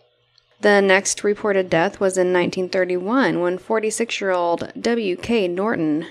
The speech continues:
died in his room after ingesting poison capsules. A week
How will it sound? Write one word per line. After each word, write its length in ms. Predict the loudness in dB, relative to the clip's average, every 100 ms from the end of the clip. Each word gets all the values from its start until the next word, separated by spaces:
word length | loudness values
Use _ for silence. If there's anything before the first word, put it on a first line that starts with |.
| -12
died 400 | -4 -2 0 0
in 200 | 0 0
his 240 | 0 0 0
room 260 | -2 0
after 240 | -2 -4 -2
ingesting 600 | 0 -2 -4 -4 -8 -8
poison 460 | -4 -2 -2 -4 -6
capsules. 760 | -6 -6 -6 -8 -8 -8 -10 _ _ _ _ _ _ _ -12 -2
A 180 | 0 2
week 240 | 2